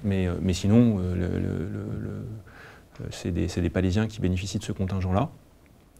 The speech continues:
Euh, j'ai à peu près aujourd'hui plus de deux mille familles qui sont en demande de logement sur la commune. Euh, et malgré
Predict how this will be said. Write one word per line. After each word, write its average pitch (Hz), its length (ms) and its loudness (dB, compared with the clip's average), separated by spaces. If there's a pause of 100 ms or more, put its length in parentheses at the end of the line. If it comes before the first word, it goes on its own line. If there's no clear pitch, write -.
(600)
Euh, 104 480 2
j'ai 107 260 6
à 117 60 8
peu 110 120 4
près 123 180 2
aujourd'hui 117 500 6
plus 143 180 2
de 110 120 8
deux 110 100 8
mille 127 160 8
familles 127 320 6
qui 143 80 -8
sont - 160 0
en 101 40 6
demande 123 280 8
de 117 80 6
logement 101 260 2
sur 104 140 -4
la 92 80 -2
commune. 104 240 0 (1200)
Euh, 104 340 2
et 123 80 8
malgré 127 640 10